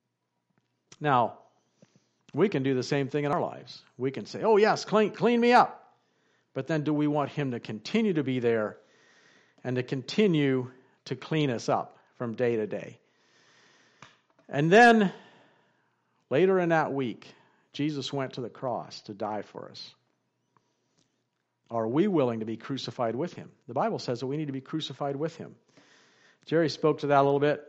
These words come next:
in our, in the Sunday school time. The fact that we reckon things in our lives to be dead.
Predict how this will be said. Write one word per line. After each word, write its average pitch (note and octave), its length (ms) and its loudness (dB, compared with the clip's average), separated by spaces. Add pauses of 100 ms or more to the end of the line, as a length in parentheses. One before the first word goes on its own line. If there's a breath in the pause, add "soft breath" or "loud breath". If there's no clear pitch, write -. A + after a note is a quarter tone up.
in C3+ 80 -4
our, B2 420 -2
in B2+ 100 -8
the A#2+ 80 -6
Sunday D#3+ 280 -2
school G2+ 260 -10
time. E2+ 340 -14 (240)
The A2+ 80 -14
fact C3+ 280 0
that C#3+ 60 -6
we C3+ 140 -4
reckon C#3+ 440 -2
things C#3+ 320 -6
in C#3 80 -4
our B2 100 -2
lives B2 340 -4
to B2+ 80 -12
be A2+ 140 -8
dead. A#2+ 540 -6